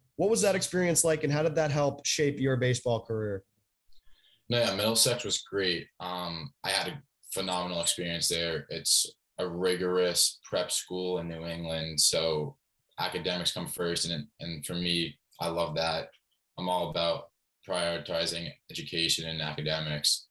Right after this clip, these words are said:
Speaker 2: Um, but it was definitely a grind. I mean, you would go to school for six hours a day,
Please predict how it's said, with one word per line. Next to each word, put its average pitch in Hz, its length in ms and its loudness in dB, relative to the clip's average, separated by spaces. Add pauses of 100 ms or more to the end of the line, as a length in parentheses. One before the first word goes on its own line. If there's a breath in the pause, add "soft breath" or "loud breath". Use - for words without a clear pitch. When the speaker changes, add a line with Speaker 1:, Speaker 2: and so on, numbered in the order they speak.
(440)
Speaker 2:
Um, 82 580 -2 (140)
but 92 120 2
it 95 60 4
was 90 100 -2
definitely 104 380 0
a 80 40 -8
grind. 87 500 -2 (280)
I 90 120 -4
mean, 80 320 -2 (400 soft breath)
you 92 160 -4
would 85 340 0 (640)
go 98 120 0
to 92 60 0
school 95 500 0
for 90 280 -2
six 90 300 2
hours 90 280 0
a 78 40 -10
day, 87 540 0